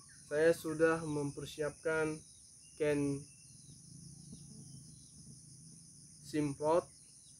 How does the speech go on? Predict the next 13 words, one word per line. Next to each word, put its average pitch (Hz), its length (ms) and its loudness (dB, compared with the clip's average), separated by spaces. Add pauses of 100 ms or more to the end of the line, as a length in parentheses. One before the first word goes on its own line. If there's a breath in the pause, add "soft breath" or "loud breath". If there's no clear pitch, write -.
(520)
Ya, 143 180 -2
saya 180 240 8
pakai 185 400 4
ini 180 80 2
saja, 190 400 2 (640)
ya, 165 320 -10 (1400)
untuk 165 720 6
menyiram 160 720 4
tanaman 160 480 0 (1800)
atau 160 720 4 (160)
bibit 160 400 2 (320)
sawit 165 400 6
yang 151 240 2